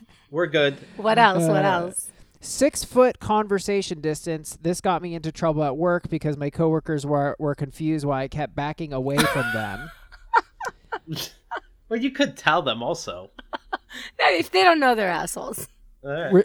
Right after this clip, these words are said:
Speaker 1: reserving conference room all day to work alone. I was scared at work, so I created a clean room at work where only people I deemed to be low risk were allowed to visit.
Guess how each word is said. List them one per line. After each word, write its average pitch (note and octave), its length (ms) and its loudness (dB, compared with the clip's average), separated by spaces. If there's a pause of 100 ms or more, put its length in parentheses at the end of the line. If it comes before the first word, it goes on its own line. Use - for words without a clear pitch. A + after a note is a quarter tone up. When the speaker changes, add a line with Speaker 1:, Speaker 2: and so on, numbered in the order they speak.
Speaker 1:
reserving G#3 760 4
conference G3+ 520 -2
room F#3 240 0
all E3+ 220 4
day E3+ 220 2
to E3 120 -2
work D#3+ 240 -2
alone. D3+ 420 0
I C#3 140 -4
was D3 160 -4
scared D#3+ 300 -2
at C#3+ 100 0
work, D3 240 -4
so - 140 -6
I C#3+ 80 -2
created D3+ 360 -4
a C#3+ 60 -2
clean G3+ 400 -6
room D#3+ 180 -6
at C#3+ 160 -4
work C#3+ 320 -2
where D3 140 -2
only D#3+ 260 -4
people D#3 380 -4
I C#3+ 80 0
deemed D3 320 -6
to - 80 -10
be C3+ 160 -4
low C#3+ 240 0
risk - 400 4
were C3+ 120 -2
allowed C3 320 -2
to B2+ 80 -6
visit. B2 500 -2